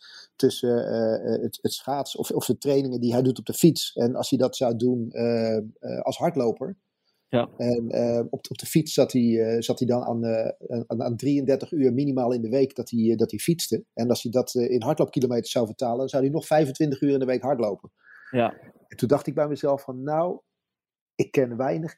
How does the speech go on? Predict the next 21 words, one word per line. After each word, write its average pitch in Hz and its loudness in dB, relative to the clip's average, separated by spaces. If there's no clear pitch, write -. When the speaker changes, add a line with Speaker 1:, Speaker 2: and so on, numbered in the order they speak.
Speaker 1:
echt 175 0
tophard-, 165 -2
topmarathonlopers 151 0
of 131 -4
wat 139 0
dan 139 -2
ook, 143 -2
die - -16
vijfentwintig 135 0
uur 135 4
in 135 2
de 123 -4
week 123 0
lopen 156 2
ongeveer. - -2
Dat 131 2
is - -12
wel 131 -2
heel 165 2
veel. 151 -4
Speaker 2:
Ja, 117 -2